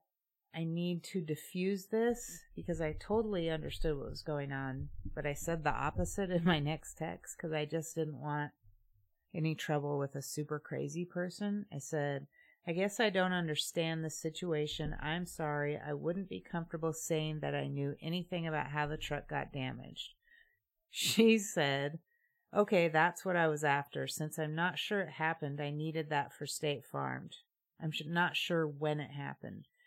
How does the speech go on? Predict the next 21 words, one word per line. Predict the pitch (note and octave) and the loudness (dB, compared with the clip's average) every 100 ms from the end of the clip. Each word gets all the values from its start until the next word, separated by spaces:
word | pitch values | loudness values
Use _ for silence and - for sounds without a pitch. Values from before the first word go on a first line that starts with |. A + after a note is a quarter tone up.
| - - - | -20 -16 -4
We | F3 | -4
still | - A3 A3 | 2 6 8
have | G3+ | 8
a | F#3 | 4
hit | D#3+ F3+ | 2 -2
and | F3 F3 | -2 0
run, | E3 D#3+ D#3 D#3 | 0 2 0 0
not | D#3 D#3+ D#3+ - | 0 0 -2 -6
an, | E3 D#3 - _ - | -6 -6 -10 _ 0
not | E3+ F#3 F#3+ _ _ | 4 4 0 _ _
an | D#3 E3 D#3+ D#3 D#3 D3+ D3 - _ - | 0 2 2 0 -2 -4 -6 -12 _ -4
hit | F#3 F#3+ - - - | 2 2 0 -14 -4
and | E3 D#3+ D#3 D3 - - | 0 2 2 -2 -6 0
us | D#3+ B2 - - - - _ _ _ _ _ - | 2 2 0 -6 -6 -10 _ _ _ _ _ -18
something. | - D#3+ C#3 - C3 A#2+ B2 C3+ _ _ _ _ _ - - | -4 0 0 -4 -8 -8 -10 -16 _ _ _ _ _ -14 -2
Create | G3 F#3 F#3 F#3+ | 0 2 2 2
a | F#3+ | 0
boo-boo | E3+ F#3 F3+ D3+ D3 C#3+ D3 | 0 2 2 4 4 4 2
and | D#3 D3 C#3 | -2 -2 0
run | D3 D#3 | 2 2
off. | D3+ D3 B2 C#3 | 4 2 2 -4